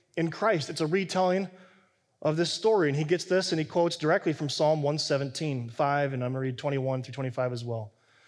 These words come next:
It says, "In my distresses I called to the Lord, and he hearkened to me. I will acknowledge you because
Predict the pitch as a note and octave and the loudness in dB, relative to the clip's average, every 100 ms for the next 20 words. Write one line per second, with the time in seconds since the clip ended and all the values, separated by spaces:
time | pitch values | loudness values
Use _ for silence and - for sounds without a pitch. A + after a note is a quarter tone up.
0 | _ - D3 G3 G#3 F#3 F3 D#3+ - G3 | _ -6 0 2 4 4 4 0 2 2
1 | F3 F3 E3 D#3 - - F3 F3 E3 D3+ | 4 2 2 2 2 2 4 4 0 -2
2 | D#3 D#3 C3+ G#2+ - _ _ _ _ _ | 0 0 0 -4 -16 _ _ _ _ _
3 | _ _ - - F3+ G3+ G#3 G3+ G#3 F#3+ | _ _ -20 -4 0 2 4 2 2 -2
4 | D3+ D3 C3 A2+ - _ _ _ _ _ | 0 0 0 -4 -10 _ _ _ _ _
5 | - D#3+ G#3 A#3 F3+ F#3+ G#3 A3+ E3 F#3 | -4 0 4 4 4 4 4 4 2 2
6 | E3+ F3 G3 F3+ D3+ | 4 2 2 2 0